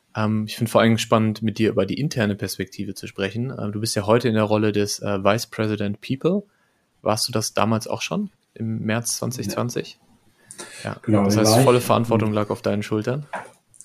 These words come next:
Speaker 2: Genau, also ich bin sechs Monate vorher gekommen im Oktober
Speaker 1: Ja.
Speaker 2: und, ähm, genau, ganze, also bin der oberste Personaler, wenn man so will, unterm C E O. Und, ähm, ja, von daher war natürlich all, all eyes on me,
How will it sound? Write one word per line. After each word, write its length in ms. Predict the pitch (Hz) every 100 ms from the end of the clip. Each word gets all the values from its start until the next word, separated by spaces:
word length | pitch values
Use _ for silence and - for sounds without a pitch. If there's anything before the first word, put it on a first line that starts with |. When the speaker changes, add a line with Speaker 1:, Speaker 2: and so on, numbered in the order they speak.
| - - - - - - - -
Speaker 2:
Genau, 420 | 147 127 95 - -
also 180 | 110 107
ich 100 | -
bin 200 | 113 110
sechs 220 | 113 123
Monate 260 | 117 113
vorher 300 | - 123 123
gekommen 500 | 104 98 123 147 - - -
im 160 | 123
Oktober 540 | 120 - 127 139 139 - - 185 120
Speaker 1:
Ja. 140 | 107
Speaker 2:
und, 260 | 107 107 110
ähm, 420 | 101 98 98 101 _ _ - _
genau, 460 | - 110 98 95 90 - -
ganze, 360 | 101 101 107 104 110
also 220 | 95 92 - 101
bin 100 | 101
der 120 | 101
oberste 340 | 104 110 110 98
Personaler, 580 | - 107 98 101 120 113
wenn 80 | 113
man 120 | 110
so 100 | 104
will, 140 | 120
unterm 260 | 127 107 107
C 240 | - 113
E 60 | 113
O. 220 | 120 123 - - - - - _
Und, 560 | 107 104 101 95 98 -
ähm, 260 | 98 98 95
ja, 160 | 104
von 160 | 101 95
daher 240 | 92 110
war 100 | 107
natürlich 440 | 110 107 110 107 92
all, 260 | 104 101 -
all 380 | 107 117 117
eyes 140 | 113 110
on 160 | 107
me, 240 | 113 170